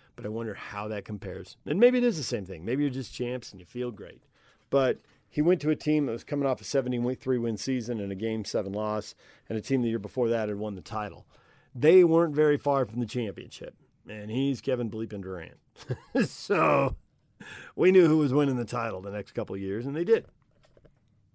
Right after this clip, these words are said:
Just watching Giannis celebrate. And, and it may take more than one guy, right? It's gotta be done again. It's gotta be done again. But it's gotta be done a first time before it can be done a second time. And I think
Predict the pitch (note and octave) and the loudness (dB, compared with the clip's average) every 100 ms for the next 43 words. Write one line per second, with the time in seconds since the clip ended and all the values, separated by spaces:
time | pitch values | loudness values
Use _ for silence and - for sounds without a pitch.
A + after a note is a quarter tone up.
0 | _ _ - _ - C3+ F3+ F3+ D#3 D3 | _ _ -20 _ -10 2 4 4 4 2
1 | D3 C#3+ - C3 A2+ F#2+ F2+ - - - | 2 0 -2 -2 -2 -6 -14 -20 -10 4
2 | E3+ - F#3 F3+ D3+ C3 C3+ G#2+ A#2 A2 | 4 6 4 6 4 4 0 0 -2 -2
3 | G2+ G2+ F#2+ D#2+ E2 G2+ G2+ A2 B2+ G#2 | -4 -4 -4 -8 -6 -6 -6 -6 -6 -4
4 | G#2+ G#2+ G#2+ F#2+ F#2 F#2 F2 F2+ - G#2 | -4 -2 -4 -4 -6 -8 -10 -10 -10 -8
5 | G2+ G#2+ G#2 G#2 F#2 F2 F#2+ C#3 C3 G3 | -8 -6 -4 -4 -6 -6 -4 -2 0 2
6 | G3+ A3+ G3+ G3 F#3+ C#3 A#2+ A#2 C3+ B2+ | 4 4 2 2 2 0 -4 -4 -4 -4
7 | A2+ A#2 A#2+ A2+ G2+ - - - - _ | -4 -2 -2 -4 -8 -12 -18 -20 -20 _
8 | _ _ _ _ _ _ - A2 B2+ C3 | _ _ _ _ _ _ -8 -4 -2 0
9 | B2+ A#2+ - | 0 0 -4